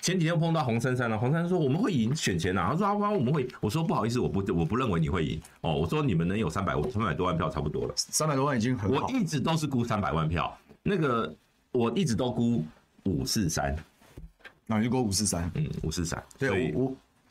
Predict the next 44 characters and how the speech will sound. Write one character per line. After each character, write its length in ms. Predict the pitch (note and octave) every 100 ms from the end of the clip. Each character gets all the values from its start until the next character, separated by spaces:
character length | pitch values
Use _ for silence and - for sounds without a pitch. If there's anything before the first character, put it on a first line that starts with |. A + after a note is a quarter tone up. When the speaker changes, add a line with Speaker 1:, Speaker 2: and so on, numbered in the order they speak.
| -
Speaker 2:
我 140 | B2
一 80 | G#3+
开 220 | G3 G3
始 160 | F3+ A#2+
没 120 | A#2+
有 280 | D3+ A#2+ G2+
那 120 | C3+
么 340 | C3 G#2+ G2 G2
看 180 | C3+ G2
好， 260 | E2 - -
然 120 | G#2+
后 300 | C3 C#3+ C3
我 160 | A2 A2
是 100 | F3+
看 160 | F#3
到 80 | D#3+
他 140 | D#3 D#3
后 140 | D#3
来 260 | F#2+ G2 G2+ - - _ _ _ _
柯 240 | - F#3 F#3
的 300 | C#3+ C3 A#2+
造 300 | F#3+ C3+ B2+
势 260 | - C3+
做 180 | G2+ C3
得 60 | G#2
非 120 | A2+
常 160 | G#2 G#2
成 100 | A2+
功， 0 |
Speaker 1:
哎， 20 |
所 140 | F3
以 40 | G3+
这 80 |
样， 100 | G3+ -
这 120 | F#3+
样 80 | F3+
Speaker 2:
因 60 | G#3+
为 140 | G3+
他 180 | G3+ A3
的 100 | F#3+
行 200 | C#3 C#3+
动， 180 | E3+ D#3
Speaker 1:
对。 100 |
Speaker 2:
他 120 | G#3